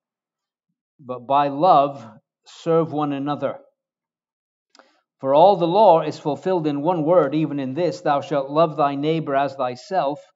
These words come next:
But if ye bite and devour one another, take heed that you be not consumed one of another. This I say then, walk in the Spirit, and you shall not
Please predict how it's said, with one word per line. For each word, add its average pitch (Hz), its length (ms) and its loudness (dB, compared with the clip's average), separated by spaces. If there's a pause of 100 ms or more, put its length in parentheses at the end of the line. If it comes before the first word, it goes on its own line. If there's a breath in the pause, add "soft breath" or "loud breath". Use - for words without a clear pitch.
(300)
But 139 260 -8
if 190 240 -2
ye 170 160 -6
bite 143 680 0
and 139 240 -8
devour 156 580 -4
one 160 240 -4
another, 123 540 -6 (720)
take 156 260 -6
heed 170 500 -6 (580)
that 143 180 -8
you 147 100 -6
be 160 220 -2
not 160 260 -2
consumed 156 640 -6
one 147 160 -4
of 147 100 -4
another. 156 500 -2
This 143 180 -10
I 143 140 -4
say 180 280 -6
then, 143 240 -8
walk 151 280 -4
in 170 120 -6
the 170 80 -10
Spirit, 147 480 -8
and 135 180 -10
you 139 140 -8
shall 127 260 -10
not 151 380 -4